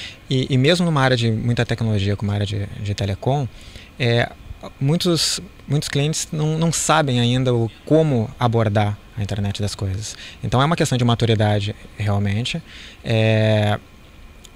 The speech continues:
e, e os ecossistemas ainda não estão completamente montados. E é absolutamente necessário, como mostrei aqui no, na, na minha apresentação, que, é, esse ecossistema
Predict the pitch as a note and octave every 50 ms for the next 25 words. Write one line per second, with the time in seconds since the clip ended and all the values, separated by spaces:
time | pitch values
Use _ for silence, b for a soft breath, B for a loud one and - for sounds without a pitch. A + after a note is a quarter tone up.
0 | - - - - - C3 C3 C3 C3+ D3+ D#3+ C#3+ C#3+ C3+ E3 D#3+ - D#3+ - -
1 | - - D3 C#3+ D3+ C3+ C#3+ C#3+ C#3 C#3 C3+ - C3+ B2+ B2+ A#2+ - A#2+ - B2
2 | A2+ A#2 A2+ - A#2 A2+ A2 G#2 - G2 E2 G2 G2 - - B B B B B
3 | B B - - C3 D3+ F3+ - - F#3 F3+ - E3 E3 D#3 - D#3 D3 C#3 B2
4 | - - C#3 D3 C#3 - A#2 A2+ A2 G#2+ G#2 - - G#2+ G#2+ G#2 - G#2+ G#2 G2+
5 | G2+ G2 G2 - - G#2+ G2+ G2+ G2 G2 G#2 G#2 G#2+ G#2 G2+ A2 G#2+ G#2 G2+ G2
6 | G2 F#2 - - C#3+ D#3 C#3+ A2 B B B B B B B B B - - -
7 | - D3 D3 D#3 D#3+ E3 - - - D3 C#3+ C#3+ C#3+ C#3+ C#3 C#3+ - D3+ C#3+ -
8 | - E3+ - D#3+ - D3+ C3 - - D#3 E3 E3+ E3+ F3